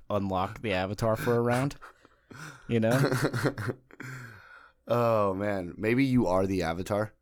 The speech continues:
Speaker 2: You just don't know it yet.
Speaker 1: There are heroes, but it doesn't say, oh, here, this is what you were talking about. Waterbender, Earthbender, Airbender, Firebender, Swordsman, and Technologist.
Speaker 2: Okay, so you can't just be the Avatar.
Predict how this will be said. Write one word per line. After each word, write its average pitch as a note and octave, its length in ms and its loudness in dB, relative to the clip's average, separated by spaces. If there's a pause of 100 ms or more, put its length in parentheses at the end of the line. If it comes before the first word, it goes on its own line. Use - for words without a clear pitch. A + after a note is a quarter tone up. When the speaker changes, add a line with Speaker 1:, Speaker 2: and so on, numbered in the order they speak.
(220)
Speaker 2:
You A2 180 2
just G2+ 240 -2
don't F#2 220 0
know E2+ 200 -2
it F#2+ 100 0
yet. G#2 240 0 (340)
Speaker 1:
There C3+ 200 4
are F#3 140 6
heroes, G2+ 680 0 (160)
but A2+ 180 -2
it A2 120 -4
doesn't C3 300 4
say, A#2 560 2
oh, C#3 180 8
here, D3+ 200 6
this C#3+ 200 0
is C#3+ 60 -2
what A#2 180 0
you A#2 60 -4
were A2+ 60 -2
talking F#2 240 -6
about. D#2+ 220 -8
Waterbender, B2+ 640 4
Earthbender, A2+ 540 0
Airbender, G#2+ 440 -2
Firebender, G#2 520 -4
Swordsman, G#2+ 580 -4
and F#2+ 200 -6
Technologist. F2 760 -8
Speaker 2:
Okay, G2+ 320 -4
so E2+ 360 -6
you G2 140 -6
can't G2 260 -4
just D2+ 160 -12
be C#2 100 -10
the A1 160 -12
Avatar. - 400 -12